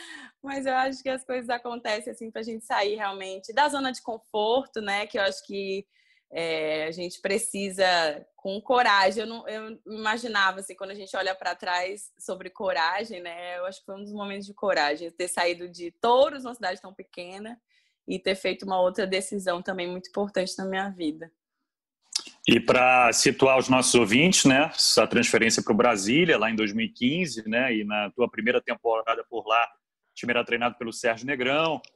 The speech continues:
Speaker 2: contava com Sassá, Paula Pequeno, a Central Roberta, a Macris, a Cassiele, enfim, só pra
Speaker 1: É.
Speaker 2: gente dar uma, uma situada aqui nos nossos ouvintes, que inclusive, Amanda, participaram muito aqui,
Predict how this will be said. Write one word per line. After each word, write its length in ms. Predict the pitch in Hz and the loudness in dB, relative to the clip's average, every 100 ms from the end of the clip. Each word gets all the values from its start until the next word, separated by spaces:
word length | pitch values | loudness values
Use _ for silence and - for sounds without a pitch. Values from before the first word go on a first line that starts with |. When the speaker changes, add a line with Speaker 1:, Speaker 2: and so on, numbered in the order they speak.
| _ _ | _ _
Speaker 2:
contava 520 | 117 113 123 120 110 | -8 -2 2 2 0
com 160 | - 113 | -8 -8
Sassá, 680 | - 160 - 135 143 139 120 | -4 -4 0 4 6 4 2
Paula 300 | 104 110 107 | -2 -6 -8
Pequeno, 880 | 127 - 123 123 143 139 123 98 - _ | -14 -10 -4 -2 -2 -2 -4 -8 -14 _
a 140 | 98 | -6
Central 420 | 98 113 107 - 113 | -6 -6 -6 -2 0
Roberta, 540 | 131 107 123 127 - | 0 0 0 0 -2
a 20 | 107 | -4
Macris, 600 | 110 - 110 117 135 117 | -4 -4 -4 -4 -4 -8
a 60 | |
Cassiele, 720 | 92 101 - - 110 107 113 107 | -8 -8 -8 -8 -4 -2 -2 -6
enfim, 240 | - 107 | -14 -14
só 160 | - 202 | -10 -4
pra 140 | - | 0
Speaker 1:
É. 40 | |
Speaker 2:
gente 220 | 175 165 165 | 0 -2 -2
dar 140 | 107 | -2
uma, 340 | - 113 107 - _ _ _ | 0 2 0 -2 _ _ _
uma 160 | - 123 | -2 0
situada 460 | - 123 - 131 131 | 0 -2 2 2 2
aqui 220 | 139 139 | -2 -4
nos 180 | 127 113 | -6 -4
nossos 280 | 131 - 135 | -4 -4 -4
ouvintes, 500 | 110 95 160 190 - | -4 -6 -8 -8 -8
que 100 | 175 | -8
inclusive, 540 | 185 156 113 170 190 | -4 -2 -2 -4 0
Amanda, 340 | 151 120 107 | 0 -2 -6
participaram 720 | - 123 - - - 131 160 | -2 -4 -4 -10 0 2 2
muito 460 | 156 135 156 175 - | -2 -8 -10 -8 -6
aqui, 340 | 107 - 147 | -6 -8 -12